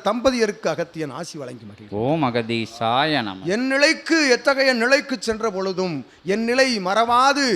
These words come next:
Speaker 1: சித்தன் நிலை மறவாது, உன் நிலைக்குள் இருக்கும் என் நிலை கண்டு உயர்நிலையாய் அகமகிழ்வோடு நீர் எடுக்கின்ற முயற்சிகள் அத்துணையும் நல்நிலையாய் நிறைவேற்றி இகலோகத்திலே சர்வ சகல பாக்கிய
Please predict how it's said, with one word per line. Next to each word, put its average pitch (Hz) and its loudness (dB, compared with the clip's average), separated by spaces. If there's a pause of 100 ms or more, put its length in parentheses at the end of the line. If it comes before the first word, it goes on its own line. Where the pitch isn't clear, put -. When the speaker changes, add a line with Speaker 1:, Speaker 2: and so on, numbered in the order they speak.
(260)
Speaker 1:
சித்தன் 226 -4
நிலை 240 0 (100)
மறவாது, 220 4 (360)
உன் 220 -2
நிலைக்குள் 277 2
இருக்கும் 220 -2 (100)
என் 226 -4
நிலை 277 6
கண்டு 233 2 (420)
உயர்நிலையாய் 269 4 (180)
அகமகிழ்வோடு 285 6 (360)
நீர் 240 4
எடுக்கின்ற 262 0
முயற்சிகள் 220 2
அத்துணையும் 233 -2 (280)
நல்நிலையாய் 247 4 (140)
நிறைவேற்றி 294 4 (500)
இகலோகத்திலே 240 4 (160)
சர்வ 254 4 (140)
சகல 269 6 (920)
பாக்கிய 254 6